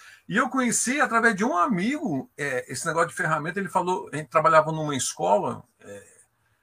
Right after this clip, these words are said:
de informática, eram dezessete escolas no Brasil inteiro. Nessa época, eu tava até em Maceió. Por essa escola, eu trabalhava lá em Maceió. Eu trabalhei em Aracaju, por essa escola, Maceió e Fortaleza. E, e eu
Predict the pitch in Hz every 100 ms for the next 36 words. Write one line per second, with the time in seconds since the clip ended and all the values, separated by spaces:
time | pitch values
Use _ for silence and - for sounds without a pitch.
0 | _ _ - 117 123 - 120 104 131 190
1 | - - 110 _ _ _ - 120 156 131
2 | 165 147 - 175 196 196 - 202 185 160
3 | - 151 175 170 156 160 165 135 143 233
4 | 240 127 123 120 131 - 165 196 208 208
5 | 208 214 208 208 220 226 - 285 180 143
6 | 151 175 175 196 226 - 175 196 - 202
7 | 196 190 185 185 185 185 - 139 123 _
8 | _ _ 135 135 185 170 170 170 196 220
9 | 214 143 214 240 180 165 - - 165 190
10 | 208 180 202 196 160 160 196 - 208 -
11 | 208 131 127 107 113 _ _ _ _ _
12 | _ _ _ _ 139 165 175 180 165 196
13 | 196